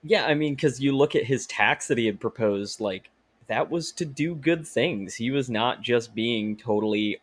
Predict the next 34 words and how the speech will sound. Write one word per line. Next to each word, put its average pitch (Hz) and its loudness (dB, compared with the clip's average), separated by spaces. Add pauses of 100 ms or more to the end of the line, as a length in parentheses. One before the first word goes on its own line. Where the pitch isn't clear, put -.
off 101 -2
his 104 -8
rocker, 107 0
like 113 2
we 135 2
saw 135 2
earlier 143 4
in 143 0
the 139 -2
season, 135 -4
like, 87 -12
doing 101 -4
good 113 -2
things 127 -2
for 147 2
his 139 0
kids, 123 4 (420)
but - 2
maybe 185 0
gonna 165 2
threaten 160 0
a 147 0
few 147 -2
lives 135 0
along 131 0
the 127 -2
way 127 2
to 131 -4
get 135 -2
what 143 -4
he 143 -4
wants. 156 -6
So 120 -2
it's, - -4